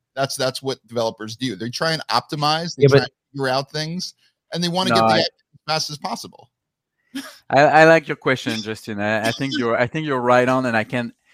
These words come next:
Speaker 3: I can sense the, uh, you know, somebody who is closer to the infrastructure, maybe. <laughs> But no, I actually, you know, I agree with you. We have to be extremely, we have to be extremely careful because, uh,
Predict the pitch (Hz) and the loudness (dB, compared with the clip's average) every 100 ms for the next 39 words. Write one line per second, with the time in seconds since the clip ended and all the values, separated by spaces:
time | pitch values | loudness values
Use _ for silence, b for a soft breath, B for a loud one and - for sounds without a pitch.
0 | _ - 165 - 165 143 - 151 151 147 | _ 0 0 0 -4 -4 0 2 2 0
1 | - 135 131 123 113 110 101 b b b | -4 -2 0 4 4 2 -2 b b b
2 | b - 139 120 117 113 117 - - 151 | b -8 0 2 2 -2 -8 -8 -4 -2
3 | 143 139 123 127 - - 123 117 - 117 | -2 -4 -4 -6 -8 -8 -6 -6 -8 -10
4 | - 110 107 104 113 113 - 117 - 135 | -10 -8 -8 -8 -8 -8 -8 -14 -10 -8
5 | 131 123 127 135 - - - - - - | -6 -8 -8 -6 -6 -8 -12 -6 -2 -2
6 | 302 254 240 208 - - 135 135 104 139 | -2 -8 -10 -14 -10 4 6 6 2 2
7 | 131 131 139 - _ _ - 147 147 - | 4 4 2 0 _ _ -2 -2 -2 -6
8 | 139 113 117 107 107 104 127 151 127 104 | -6 -4 0 2 2 2 0 0 -2 -6
9 | 98 98 101 107 117 120 - 117 110 - | -10 -10 -10 -8 -2 -2 -4 -12 -10 -10
10 | - 120 110 107 101 104 107 - 110 104 | -12 -10 -8 -8 -8 -4 -4 -6 -14 -14
11 | - - 101 98 - 120 - 107 95 98 | -14 -14 -14 -10 -4 -4 -4 -12 -12 -14
12 | - 101 90 - - _ _ _ _ - | -8 -8 -8 -12 -20 _ _ _ _ -4
13 | 101 98 95 95 82 | 0 2 4 2 -2